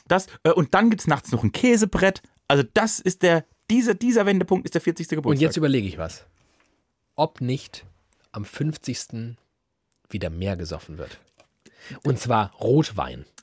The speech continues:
Speaker 1: So, jetzt pass auf, ich will's gar nicht auf die Menge machen, nur quasi genau das ist es.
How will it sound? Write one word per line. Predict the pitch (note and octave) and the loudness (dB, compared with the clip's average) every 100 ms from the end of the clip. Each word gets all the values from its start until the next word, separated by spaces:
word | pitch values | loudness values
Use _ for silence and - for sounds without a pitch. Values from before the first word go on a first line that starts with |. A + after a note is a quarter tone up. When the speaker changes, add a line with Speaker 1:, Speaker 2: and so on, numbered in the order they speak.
| _ _ _ | _ _ _
Speaker 1:
So, | A2+ D3+ - _ | -2 0 -2 _
jetzt | C3 - | -4 -2
pass | D#3 | -2
auf, | D3 | -2
ich | A#2+ A#2 | -2 -2
will's | B2 | 0
gar | D3+ | 2
nicht | G3+ | 2
auf | - | 0
die | B2+ | -2
Menge | A#2 F3+ B3+ | 2 2 4
machen, | G2 F#2 D#3+ G3+ | 2 2 0 -2
nur | C#3+ D#3 | 0 2
quasi | E3+ G#3 G3 | 2 2 2
genau | G3+ E3 G3 | 0 2 2
das | F#3+ | 2
ist | C#3+ | 0
es. | G2 | -2